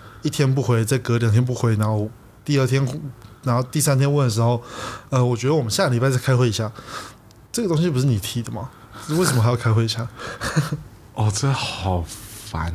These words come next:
Speaker 2: 哦。
Speaker 1: 就会有这种概念，但是这个，这个事情其实是蛮常见的啦。如果你是，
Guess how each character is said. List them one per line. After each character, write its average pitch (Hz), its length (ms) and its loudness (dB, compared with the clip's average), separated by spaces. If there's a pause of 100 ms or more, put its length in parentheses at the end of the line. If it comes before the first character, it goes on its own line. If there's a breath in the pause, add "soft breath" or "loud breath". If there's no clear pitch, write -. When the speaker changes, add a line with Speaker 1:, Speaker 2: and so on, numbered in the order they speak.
Speaker 2:
哦。 87 420 0 (1000 loud breath)
Speaker 1:
就 151 140 -2
会 165 260 2
有 120 200 0
这 143 120 0
种 123 160 2 (320)
概 131 200 2
念， 117 260 0
但 233 140 4
是 240 220 0 (380)
这 262 160 0
个， 151 240 2
这 220 140 -2
个 160 120 2
事 196 180 0
情 139 180 0
其 120 160 2
实 127 360 2 (680 loud breath)
是 147 640 0
蛮 123 280 2
常 120 300 0
见 135 180 2
的 113 140 2
啦。 101 240 -4
如 151 100 0
果 160 140 2
你 120 80 0
是， 127 340 2